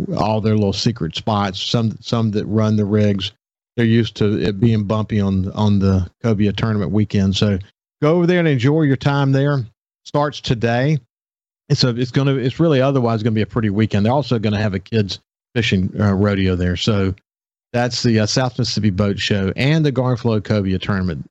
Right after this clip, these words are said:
uh, starting today. So, uh, without any further ado, let's move over to my friend Jeff Duncan, uh, and say good morning. How you doing, my friend?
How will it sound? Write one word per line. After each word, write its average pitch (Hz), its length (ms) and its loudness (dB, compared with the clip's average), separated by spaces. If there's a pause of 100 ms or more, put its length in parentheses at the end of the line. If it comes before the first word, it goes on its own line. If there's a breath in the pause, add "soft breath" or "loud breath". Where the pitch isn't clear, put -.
(120)
uh, 92 220 0
starting 101 420 -2
today. 69 400 -4 (420)
So, 165 240 4
uh, 156 120 2
without 160 360 2
any 165 140 2
further 143 260 0
ado, 131 160 2
let's 120 160 -4
move 131 220 2
over 123 160 0
to 120 60 0
my 120 120 0
friend 120 320 -2
Jeff 117 420 -2 (380)
Duncan, 160 640 0 (560)
uh, 123 280 -2
and 123 160 -2
say 143 160 0
good 143 120 0
morning. 151 240 0
How 120 120 0
you 120 120 -2
doing, 131 200 0
my 117 80 0
friend? 120 320 -2